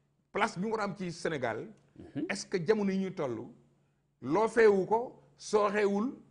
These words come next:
Speaker 1: ngir askan wi xaar parti bi taxaw, toppatooy soxlaam économie am,
Speaker 2: Mhm.
Speaker 1: dépense am, pajam, njàngam, ay yoonam, ay accident am, ay xaalisam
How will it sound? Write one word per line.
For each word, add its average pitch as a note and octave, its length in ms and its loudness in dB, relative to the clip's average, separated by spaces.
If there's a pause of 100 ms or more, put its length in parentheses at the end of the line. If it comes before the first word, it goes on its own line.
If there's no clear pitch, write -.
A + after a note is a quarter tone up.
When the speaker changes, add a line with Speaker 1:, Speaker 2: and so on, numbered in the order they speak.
(200)
Speaker 1:
ngir G3+ 340 0 (140)
askan - 340 -2
wi A3+ 220 -2
xaar B3+ 500 0
parti G3+ 260 -2
bi F#3 120 -6
taxaw, D3+ 360 -2 (680)
toppatooy B3+ 500 2
soxlaam F#3 520 -2
économie G3 380 0
am, D3+ 140 -6 (240)
Speaker 2:
Mhm. B2+ 120 -8
Speaker 1:
dépense A3+ 480 2
am, D3 220 -4 (300)
pajam, G#3 460 2 (280)
njàngam, G3 640 2 (280)
ay A3 220 2
yoonam, G#3+ 460 2 (280)
ay G3+ 140 0
accident A3+ 440 0
am, G3+ 140 0 (320)
ay A3 120 6
xaalisam A3+ 600 0